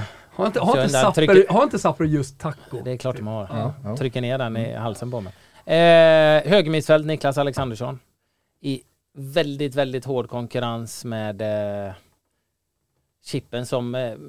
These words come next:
Speaker 2: det är tufft för, att
Speaker 3: Han
Speaker 2: slå
Speaker 3: får
Speaker 2: sig
Speaker 3: ett honorable mention.
Speaker 2: Ja, han får ju det, för jag har ju nämligen Ljungberg på vänsterkanten.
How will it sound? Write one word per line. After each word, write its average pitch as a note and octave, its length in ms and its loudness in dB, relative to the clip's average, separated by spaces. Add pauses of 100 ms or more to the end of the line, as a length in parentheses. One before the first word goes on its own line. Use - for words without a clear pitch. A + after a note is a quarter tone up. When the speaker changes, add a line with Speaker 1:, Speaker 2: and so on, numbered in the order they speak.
(100)
Speaker 2:
det D3+ 80 -6
är D#3+ 60 0
tufft - 420 0
för, E3+ 140 0
att F3 80 -2
Speaker 3:
Han D#3+ 120 -2
Speaker 2:
slå E3 180 0
Speaker 3:
får G3+ 80 2
Speaker 2:
sig G3+ 80 4
Speaker 3:
ett G3 160 0
honorable F3 520 2
mention. C#3+ 680 -2
Speaker 2:
Ja, E3+ 320 4
han D#3 200 0
får F3 140 -2
ju E3+ 60 4
det, C#3+ 220 2
för D3 80 -4
jag C#3+ 140 0
har C#3+ 220 2
ju C#3+ 120 -2
nämligen C3+ 480 -6
Ljungberg C3 360 -2
på C3+ 120 -10
vänsterkanten. G2+ 680 -12